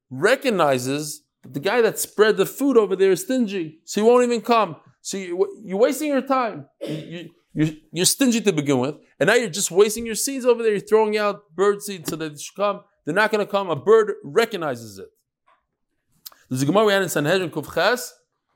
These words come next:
that says that the kosher birds went up. They were in the teva. Where were the kosher birds? Anybody remember this? Interesting Gemara that the kosher birds were with Noach himself on the third floor.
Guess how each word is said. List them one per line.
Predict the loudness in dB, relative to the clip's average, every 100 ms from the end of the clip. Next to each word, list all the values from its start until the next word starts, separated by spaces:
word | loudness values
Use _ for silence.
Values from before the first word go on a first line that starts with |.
| _ -10
that | -2
says | 0 2
that | 0 -2
the | -6 -8 -10
kosher | -2 0 0 0 -2
birds | 0 4 4 2 -4 -10 -16 -18 _ _ _ _ _ -14 -2
went | 2 2 0
up. | 0 2 2 0 -20 _ _
They | -4 -2 -2 -6 _ _
were | -8 4 4 4 0
in | 0
the |
teva. | 0 4 4 4
Where | 2 2
were | 0
the |
kosher | 0 -4 -4
birds? | -6 -8 -10 -20 _ _ _ _ _ _ _ _
Anybody | -2 0 2
remember | 0 0 0
this? | 0 -2 -10 _ _ _ _ _ -20 -20 _ -4
Interesting | -2 0 -4 0 2
Gemara | 4 4 2 0 -6 _ _ _ _
that | -4 -2
the | 0
kosher | 4 4 4
birds | 4 4 4
were | 2 4
with | 2 0
Noach | 2 2 2 -2
himself | -4 0 0 -2
on | -8
the |
third | -4 -4 -4
floor. | -6 -8 -8